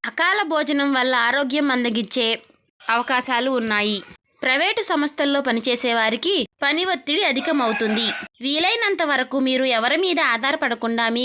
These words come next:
పని మీరు చేసుకోవడం చాలా ఉత్తమం. ముందుగా ఈ రాశి వారి గురించి చూసినట్లయితే ఓర్పు, సహనం గురించి చెప్పుకోవాలి. అంటే ఈ రాశి వారు మొదటి స్థానంలో ఉంటారు. రాశి వారు ప్రతిరోజు దైవారాధన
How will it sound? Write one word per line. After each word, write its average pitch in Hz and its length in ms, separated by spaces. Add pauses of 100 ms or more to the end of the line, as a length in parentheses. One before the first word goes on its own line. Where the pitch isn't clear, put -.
పని 277 240
మీరు 277 220
చేసుకోవడం 247 500 (100)
చాలా 226 220 (100)
ఉత్తమం. 208 380 (300)
ముందుగా 349 340 (140)
ఈ 294 40 (100)
రాశి 311 280
వారి 349 240
గురించి 285 340
చూసినట్లయితే 254 680 (560)
ఓర్పు, 359 300 (100)
సహనం 277 400
గురించి 254 360
చెప్పుకోవాలి. 208 640 (380)
అంటే 294 200 (180)
ఈ - 100
రాశి 277 300
వారు 339 220 (220)
మొదటి 262 340
స్థానంలో 254 460 (100)
ఉంటారు. 202 400 (240)
రాశి 370 260
వారు 302 220 (100)
ప్రతిరోజు 311 440 (140)
దైవారాధన 277 600